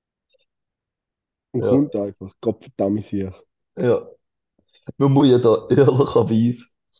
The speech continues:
Speaker 2: muss man sagen, dass in dem, in den vergangenen zwölf Monaten sich auch andere mal nicht an Abmachungen gehalten haben. Und
Speaker 1: Kann ich mir
Speaker 2: dabei
Speaker 1: nicht vorstellen.
Speaker 2: muss man, glaub ich, sagen,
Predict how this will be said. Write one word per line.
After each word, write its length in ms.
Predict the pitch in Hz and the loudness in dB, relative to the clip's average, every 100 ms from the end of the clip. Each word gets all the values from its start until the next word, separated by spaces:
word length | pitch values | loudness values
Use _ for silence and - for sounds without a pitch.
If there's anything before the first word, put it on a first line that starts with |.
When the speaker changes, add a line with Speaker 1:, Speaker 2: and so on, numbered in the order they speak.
| _ _ | _ _
Speaker 2:
muss 180 | 107 117 | -2 0
man 100 | 110 | 0
sagen, 360 | 107 104 110 98 | 2 0 -2 -4
dass 340 | 98 95 - _ - | -6 -6 -16 _ -14
in 100 | 101 | -8
dem, 440 | 101 104 - _ _ _ - | -6 -6 -10 _ _ _ -10
in 60 | |
den 280 | 101 95 95 - | -6 -6 -8 -18
vergangenen 600 | _ 104 95 101 101 95 | _ -2 0 0 0 -4
zwölf 360 | 95 107 110 101 | -2 0 0 0
Monaten 440 | 104 110 110 113 _ _ _ | -4 -2 -4 -8 _ _ _
sich 160 | 107 | -2
auch 320 | 95 95 87 | -2 0 -2
andere 400 | - 104 127 131 | 0 -2 -2 -6
mal 180 | 123 120 | -4 -4
nicht 160 | 120 107 | -4 -4
an 120 | 98 | -6
Abmachungen 680 | 107 - 110 110 110 107 - _ _ | -8 -8 -10 -8 -10 -12 -14 _ _
gehalten 380 | - 98 95 107 | -4 -2 -2 -2
haben. 200 | 95 92 90 | -2 -2 -6
Und 140 | 95 | -4
Speaker 1:
Kann 140 | 90 | -6
ich 60 | 90 | 0
mir 180 | 117 120 | 4 4
Speaker 2:
dabei 60 | 120 127 | 4 0
Speaker 1:
nicht 100 | 123 | 0
vorstellen. 400 | 113 113 110 107 | -2 -2 -6 -2
Speaker 2:
muss 160 | 120 | 0
man, 140 | 135 120 | 0 0
glaub 260 | 113 117 | 0 0
ich, 60 | - | -2
sagen, 480 | 113 110 117 110 | -8 -6 -8 -8